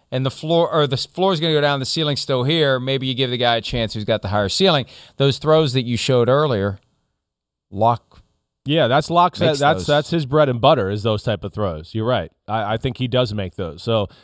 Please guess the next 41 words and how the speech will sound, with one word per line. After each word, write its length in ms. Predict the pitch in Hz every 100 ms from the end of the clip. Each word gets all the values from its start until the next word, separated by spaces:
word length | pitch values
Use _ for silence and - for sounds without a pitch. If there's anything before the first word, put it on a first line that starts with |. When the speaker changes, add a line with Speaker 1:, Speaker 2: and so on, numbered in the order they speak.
| -
Speaker 2:
and 300 | 135 147 - _
hey, 160 | 160 175
they 160 | 147 147
are 200 | 180 135
now, 440 | 127 143 170 156 - -
now 580 | 139 185 220 185 156 143 _ _
they're 200 | 131 165
missing 440 | 160 190 - 175 151
some 220 | - 165
of 80 | 151
the 120 | 147
receiver 560 | 135 - 185 160 156
firepower, 840 | - 180 214 147 113 135 120 98 107
right? 240 | 139 170
I 20 |
mean, 160 | 147 143
I 80 | 151
know 200 | 165 170
Jerry 320 | 160 185 147
Jeudy's 320 | 135 175 165
probably 320 | - 185 196
getting 240 | 180 170 165
close 260 | 175 175
to 80 | -
coming 320 | - 170 165
back 380 | 151 165 165 -
here 180 | 170 165
at 60 |
some 240 | - 160 151
point, 420 | 165 165 151 147 _ _ _ _
but 260 | 147 135 - _ -
they 120 | 143
lost 360 | 135 165 175
K 200 | - 180
J 220 | 160 165 156
Hamler, 640 | 151 160 160 160 156 139 _ _ -
who 120 | 160
was 120 | 151
a 60 | 147
speed 420 | - - 180 151
guy, 480 | 156 156 151 151